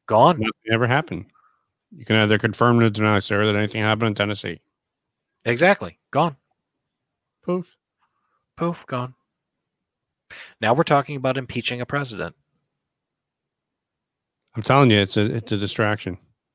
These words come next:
Speaker 2: Look
Speaker 1: Right.
Speaker 2: over here. Look over here. Don't look over there. No, no, no. Don't look at that laptop. No, no, no. Don't look at those. No, no. You don't wanna know what happened in Tennessee. No, no, no. You don't, you don't need to know about that. No, no, no. No, no. Obama? No, not. No, Obama is, he's just the past president.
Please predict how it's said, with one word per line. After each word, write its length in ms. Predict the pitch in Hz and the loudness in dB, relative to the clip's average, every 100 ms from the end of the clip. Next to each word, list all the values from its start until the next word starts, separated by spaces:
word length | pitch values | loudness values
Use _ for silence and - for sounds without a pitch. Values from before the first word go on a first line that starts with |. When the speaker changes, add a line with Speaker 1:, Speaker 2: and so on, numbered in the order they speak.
| _ _ - | _ _ -6
Speaker 2:
Look 100 | 104 | 0
Speaker 1:
Right. 60 | |
Speaker 2:
over 140 | 120 135 | 2 4
here. 280 | 170 151 | 4 2
Look 140 | 139 131 | 2 2
over 160 | 139 | 4
here. 240 | 151 170 135 | 4 4 4
Don't 200 | 107 131 | 4 4
look 120 | 147 | 6
over 160 | 156 156 | 6 6
there. 160 | 131 | 6
No, 120 | 110 | 4
no, 160 | 139 139 | 6 6
no. 60 | 104 | 4
Don't 160 | 131 | 2
look 100 | 156 | 4
at 100 | 160 | 4
that 180 | 156 151 | 4 4
laptop. 440 | 147 143 - 87 - | 4 2 0 -4 -2
No, 80 | |
no, 120 | 139 147 | 0 2
no. 160 | 139 | 2
Don't 200 | 101 123 | 2 0
look 160 | 147 143 | 0 -2
at 120 | 151 | -2
those. 220 | 143 131 - - _ _ | 0 0 -4 -20 _ _
No, 160 | 131 135 | 0 2
no. 360 | 113 117 113 | 2 0 -4
You 100 | 147 | -2
don't 120 | 139 156 | 2 6
wanna 140 | 151 | 6
know 100 | 127 | 6
what 100 | 113 | 4
happened 220 | 110 104 | 2 0
in 60 | 101 | -4
Tennessee. 300 | 104 98 107 | -4 -4 -4
No, 160 | 117 147 | -2 -2
no, 140 | 135 | 0
no. 120 | 113 | -2
You 140 | 104 120 | -4 -4
don't, 240 | 147 147 | -4 -4
you 120 | 131 | -2
don't 120 | 143 | 0
need 120 | 143 117 | 2 0
to 60 | |
know 140 | 104 98 | 0 -2
about 200 | 92 90 | -2 -6
that. 140 | 104 | -2
No, 160 | 151 175 | 4 6
no, 200 | 180 185 | 6 4
no. 240 | 170 165 | 2 0
No, 200 | 123 123 | -2 -2
no. 200 | 147 131 | 0 -2
Obama? 540 | 147 120 135 156 175 185 | 0 0 2 2 0 0
No, 220 | 139 120 | -2 -2
not. 320 | 104 95 90 _ _ _ | -4 -10 -16 _ _ _
No, 160 | 85 - | -18 -16
Obama 340 | 92 113 135 120 | -4 0 2 0
is, 160 | 98 - _ _ _ _ | -2 -10 _ _ _ _
he's 160 | 160 156 | 2 4
just 200 | 147 - | 4 4
the 80 | 107 | 0
past 300 | 127 117 - | 0 0 2
president. 300 | 139 104 | 2 2